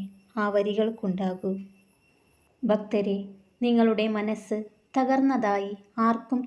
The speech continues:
തോന്നരുത്. കാരണം തകർന്ന വീടിന്റെ ഇഷ്ടിക എടുത്തു മാറ്റുവാൻ കാത്തിരിക്കുന്നവരാണ് മിക്കവരും. കടം കൊടുക്കുന്ന പണവും മനസ്സറിഞ്ഞു കൊടുക്കുന്ന സ്നേഹവും തിരിച്ചു കിട്ടാൻ വളരെ പ്രയാസമാണ്.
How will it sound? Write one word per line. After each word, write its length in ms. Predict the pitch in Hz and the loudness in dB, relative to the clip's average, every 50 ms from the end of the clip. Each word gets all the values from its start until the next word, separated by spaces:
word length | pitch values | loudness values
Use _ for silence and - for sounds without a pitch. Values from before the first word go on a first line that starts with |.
| - 240 | -2 0
തോന്നരുത്. 540 | 226 214 220 220 214 202 202 202 190 196 196 196 - - - _ _ _ _ _ _ - | 0 0 0 0 0 -2 -2 -2 -2 -2 -4 -4 -8 -14 -20 _ _ _ _ _ _ -2
കാരണം 380 | 240 214 208 208 202 196 202 202 - - _ _ _ _ - | 0 0 2 0 -2 -4 -6 -8 -10 -16 _ _ _ _ 0
തകർന്ന 360 | 226 214 208 214 208 214 214 214 202 208 | 0 2 4 2 2 2 0 -2 -2 -4
വീടിന്റെ 460 | 208 208 208 196 208 214 208 202 202 214 208 - _ _ _ _ _ _ - | -4 -4 -4 -4 -4 -4 -2 -4 -4 -6 -8 -14 _ _ _ _ _ _ -4
ഇഷ്ടിക 420 | 233 226 - - - 247 233 240 233 233 233 226 | -4 -4 -4 -4 -4 -2 2 2 4 4 4 4
എടുത്തു 300 | 214 220 220 - - 240 | 2 0 -2 -2 -2 0
മാറ്റുവാൻ 540 | 233 220 220 202 - - 208 196 202 196 202 - - - _ _ - | 0 0 -2 -4 -6 -6 -4 -4 -4 -4 -6 -8 -12 -16 _ _ -2
കാത്തിരിക്കുന്നവരാണ് 1160 | 240 226 233 233 233 233 226 233 226 - - 220 214 208 202 208 202 208 196 196 196 196 196 196 196 - - - - _ _ - | 0 0 0 0 0 -2 -2 -2 -2 -2 -2 -2 -2 -2 0 0 0 0 0 2 2 2 2 0 0 -4 -8 -12 -20 _ _ -6
മിക്കവരും. 580 | 214 208 - - 214 202 196 202 196 202 196 - - - _ _ _ _ _ _ _ _ _ _ _ _ _ _ - | -6 -6 -4 -4 -2 -2 0 0 -2 -2 -4 -8 -12 -16 _ _ _ _ _ _ _ _ _ _ _ _ _ _ 2
കടം 220 | - 269 262 269 269 | 4 4 4 4 4
കൊടുക്കുന്ന 420 | 269 254 240 240 233 254 240 226 226 220 - | 4 4 4 4 2 2 2 2 2 2 0
പണവും 380 | 233 220 214 214 202 202 202 202 208 - _ _ _ _ _ - | -2 0 0 0 -2 -4 -4 -8 -10 -16 _ _ _ _ _ 0
മനസ്സറിഞ്ഞു 640 | 233 240 247 254 247 - 269 240 233 226 226 226 | 2 2 2 2 2 2 2 4 4 4 2 0
കൊടുക്കുന്ന 500 | 226 - 240 214 214 214 - 226 214 208 208 | 0 0 0 0 0 0 -4 -4 -4 -4 -4
സ്നേഹവും 680 | 208 - - - 220 214 220 214 220 208 202 202 202 208 - _ _ _ _ _ _ - | -6 -6 -4 -2 0 0 0 0 -2 -2 -2 -4 -6 -10 -14 _ _ _ _ _ _ -2
തിരിച്ചു 380 | - 247 240 247 247 - - | -2 0 0 -2 -4 -6 -6
കിട്ടാൻ 420 | 254 233 233 202 202 - 214 202 208 208 - _ _ _ - | -4 -2 -4 -4 -4 -4 -6 -6 -6 -8 -14 _ _ _ -2
വളരെ 340 | 214 214 220 220 214 226 226 226 226 | 0 0 2 2 2 2 0 0 0
പ്രയാസമാണ്. 840 | - 226 214 208 214 214 226 226 - - 233 214 196 190 180 190 190 | -2 0 0 0 0 0 -2 -4 -4 -2 -2 -2 -2 -2 -2 -2 -4